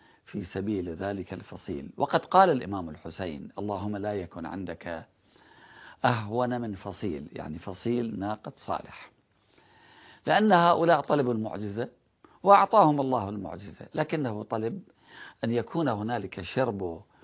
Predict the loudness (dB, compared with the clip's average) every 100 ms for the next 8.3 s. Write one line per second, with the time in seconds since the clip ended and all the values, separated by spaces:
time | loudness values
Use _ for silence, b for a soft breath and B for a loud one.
0 | B B B B -2 0 2 2 2 2
1 | 4 4 2 -4 -2 0 0 0 -2 -4
2 | 0 2 0 -2 -6 -8 -8 -8 -8 -8
3 | -10 -8 -8 -6 -10 _ -10 -10 -10 -20
4 | _ _ _ B B B B -4 0 2
5 | 2 0 0 -2 -6 -6 -6 -6 -8 -14
6 | -20 _ _ b b b 2 2 -4 -6
7 | -8 -8 -6 -4 -4 -6 -12 -8 -4 -4
8 | -4 -6 -6